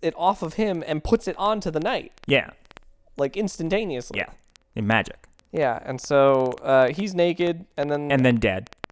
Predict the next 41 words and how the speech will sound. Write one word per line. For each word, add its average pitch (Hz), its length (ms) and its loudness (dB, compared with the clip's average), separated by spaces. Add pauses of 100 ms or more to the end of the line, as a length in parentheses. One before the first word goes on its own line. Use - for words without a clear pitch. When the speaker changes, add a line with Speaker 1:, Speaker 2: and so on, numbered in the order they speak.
(200)
Speaker 1:
And 139 180 -2
then 170 140 2
dead, 123 440 2
and 131 160 -6
then 127 240 -4
Alchemist 151 480 0
gives 147 220 -6
him 151 80 -6
the 139 80 -10
poop 165 260 -6
soup, 117 320 -8 (680)
uh, - 60 -14
but 131 140 0
he 135 60 -2
doesn't 156 220 2
come 160 160 0
back 147 180 8
immediately. 139 640 -4 (200)
Uh, 120 240 2
Princess 143 420 -2
kisses 147 360 -6
him, 127 180 -4
and 123 80 -6
then 123 60 -4
he 123 60 -6
comes 131 220 -8
back. 110 400 -6 (480)
Speaker 2:
Um, 101 340 -2 (120)
Speaker 1:
And 143 120 -8
Speaker 2:
but 131 120 8
Speaker 1:
now 135 60 2
he's 143 100 2
Speaker 2:
he, 151 40 4
Speaker 1:
immortal. 127 220 0
Speaker 2:
he 156 100 2
was 143 320 2 (200)
tinged 127 500 -4
blue, 127 420 0
and 113 380 -4
now 110 220 -4
he's, 107 260 -6